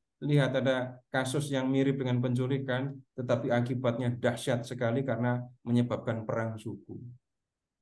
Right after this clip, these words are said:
Dan ini kasusnya bukan penculikan dalam rangka dijual, tapi orang yang sudah dalam tanda kutip, orang yang seperti haus seks dan sudah sangat jahat, lalu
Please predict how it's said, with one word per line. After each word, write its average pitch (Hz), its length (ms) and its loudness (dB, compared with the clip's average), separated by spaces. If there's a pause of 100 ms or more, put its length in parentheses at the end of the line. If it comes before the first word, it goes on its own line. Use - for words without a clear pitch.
(340)
Dan 110 160 -4
ini 165 320 6
kasusnya 139 400 2
bukan 117 480 -2 (240)
penculikan 139 480 4
dalam 120 320 4
rangka 117 240 0
dijual, 135 400 -2
tapi 131 160 -2
orang 147 640 2
yang 135 160 2
sudah 131 320 0
dalam 113 320 0
tanda 110 320 0
kutip, 123 400 -2 (480)
orang 120 240 2
yang 113 140 -2 (180)
seperti - 640 -8
haus 113 640 -2 (320)
seks - 720 -4 (120)
dan 107 200 -4
sudah 110 280 -6
sangat 120 400 0
jahat, 120 400 -4 (600)
lalu 107 160 -6